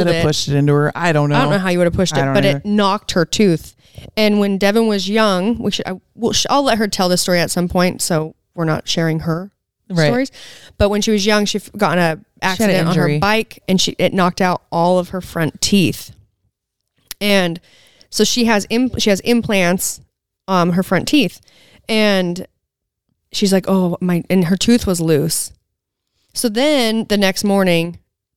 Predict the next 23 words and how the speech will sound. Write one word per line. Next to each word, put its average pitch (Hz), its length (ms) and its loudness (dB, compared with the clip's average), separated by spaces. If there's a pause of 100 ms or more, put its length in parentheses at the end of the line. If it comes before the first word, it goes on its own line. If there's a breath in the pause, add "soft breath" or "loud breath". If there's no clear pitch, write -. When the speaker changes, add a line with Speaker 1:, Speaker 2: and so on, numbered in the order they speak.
(440)
Speaker 2:
her 185 220 2
tooth 196 240 0
comes 180 220 0
out 143 180 0
all - 160 -2
the - 60 -4
way. - 280 -8 (180)
So - 140 -10
if 196 40 -2
you 196 60 2
guys 190 100 0
are 185 60 0
watch, 175 280 0
if 202 80 -8
you 247 60 4
guys 202 120 0
watch 185 300 0
our 160 340 0
Instagram, 254 800 0
I 190 80 -4
know 196 120 0
we're 196 100 2
not 180 240 -4